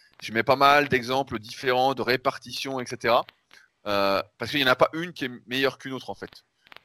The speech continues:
Il y en a une qui va être meilleure pour vous maintenant et qui peut être amenée à évoluer en fonction de vos objectifs. Après, euh, personnellement, moi, il y a des trucs que j'aime bien faire. C'est souvent,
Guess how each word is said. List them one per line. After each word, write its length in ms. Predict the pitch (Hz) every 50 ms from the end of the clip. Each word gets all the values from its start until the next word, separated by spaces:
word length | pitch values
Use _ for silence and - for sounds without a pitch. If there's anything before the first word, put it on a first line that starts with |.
| - -
Il 60 | 104
y 40 | 127
en 60 | 131
a 140 | 139 135 - -
une 220 | 160 175 190 202 180
qui 220 | - - - 131
va 180 | 117 139 143 156
être 160 | 160 - - 110
meilleure 560 | 110 117 143 170 190 180 175 175 160 143 120 -
pour 300 | _ - - 185 151 131
vous 340 | - 147 170 196 214 214 160 113
maintenant 640 | 113 135 170 208 202 - _ 156 156 165 196 214 - _
et 80 | - 127
qui 140 | - -
peut 160 | - _ 185 180
être 120 | - -
amenée 220 | 151 156 151 143
à 100 | 113 107
évoluer 520 | 143 185 180 185 185 156 135 131 160 190 - -
en 80 | 117
fonction 240 | - 127 117 120 165
de 60 | 156
vos 120 | 131 123 131
objectifs. 440 | 135 131 135 - - - - - - - - _ _ _ _ _ _ - -
Après, 520 | - 110 - - - 147 151 160 165 - - -
euh, 640 | 113 120 117 110 107 107 104 101 95 92 92 90 82 - _ _ _ _ _ _ _ _ _ _ _ _ _ _ _ _ _ _
personnellement, 500 | - 170 151 - 156 147 147 147 165 170
moi, 100 | 151 131
il 40 | 123
y 20 |
a 20 |
des 40 | 120
trucs 140 | 110 135 135
que 40 | 135
j'aime 160 | 120 123 120
bien 140 | 113 123 117
faire. 260 | - 147 151 170 165
C'est 120 | - -
souvent, 480 | 101 - - 175 160 165 170 170 165 156